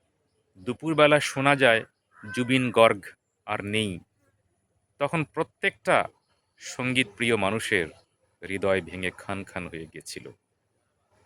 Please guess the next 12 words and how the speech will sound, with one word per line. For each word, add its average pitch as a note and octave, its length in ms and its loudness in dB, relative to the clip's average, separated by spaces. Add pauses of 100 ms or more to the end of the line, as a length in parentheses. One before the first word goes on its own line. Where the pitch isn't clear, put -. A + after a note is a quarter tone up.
(360)
এবং G#2+ 240 0 (1300)
তারা G#2+ 180 2
দু G#2 140 -4
ফোঁটা A2+ 240 -4
চোখের A2 400 -10
জল A2+ 180 0
ফেলেনি, A2+ 520 -6 (1500)
এটা F#2+ 220 -14 (760)
কখনোই G2+ 440 -12 (680)
বলা E2+ 240 -6
যাবে D#2+ 240 -10
না। D#2 140 -18